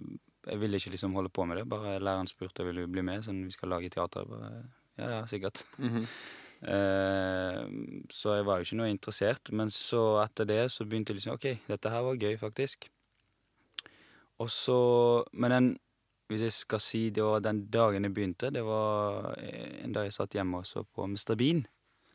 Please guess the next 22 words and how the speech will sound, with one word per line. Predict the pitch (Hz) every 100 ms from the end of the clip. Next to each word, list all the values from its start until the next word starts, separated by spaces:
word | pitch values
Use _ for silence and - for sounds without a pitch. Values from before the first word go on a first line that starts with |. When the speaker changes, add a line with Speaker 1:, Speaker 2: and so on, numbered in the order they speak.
| -
Speaker 2:
<laughs> | - 127 - - - - - 277 247 233
Speaker 1:
på | 233
T | 131 131
V, | 123 170 - 123 - - -
og | 120 120 123 123 117 -
det | 127
var, | 123 120 117 113 117
jeg | 110
bare | 123 117 113 113 110
ble | 104 117 110
helt | 113
sånn | 104
fascinert, | 117 - 110 131 - - - - - - - -
eh, | - 110 -
over | 107 104 101
måten | 104 104 101
han | 101
gjør | 98 92
det |
på, | - -
uten | 110 - 101
å | 98